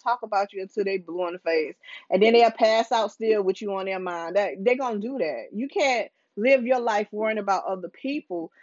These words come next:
Like, you are lacking right now. You are lacking. Like, needs aren't being met. And you have somebody that's ready and willing to help you, and you keep, you turning them down. It's like,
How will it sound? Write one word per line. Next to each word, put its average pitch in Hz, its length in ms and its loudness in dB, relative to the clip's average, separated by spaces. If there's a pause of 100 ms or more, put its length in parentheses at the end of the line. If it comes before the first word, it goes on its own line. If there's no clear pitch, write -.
(180)
Like, 190 300 0
you 320 200 6
are 220 200 4
lacking 208 680 -2
right 175 280 -6
now. 147 400 -16 (380)
You 302 160 0
are 285 100 4
lacking. 226 540 2
Like, 170 180 -8
needs 277 400 -8
aren't 202 340 -6
being 175 360 -6
met. 190 320 2 (1500)
And 220 160 -2
you 302 80 4
have 277 320 4
somebody 233 460 -4
that's 196 340 -4 (460)
ready 240 440 -2
and 185 220 -4
willing 214 440 -4
to 170 100 -6
help 226 360 -4
you, 185 200 -6
and 185 120 -8
you 226 120 -8
keep, 220 380 -8 (760)
you 254 160 -4
turning 262 480 0
them 226 180 -2
down. 240 440 -2
It's 220 140 -6
like, 220 380 0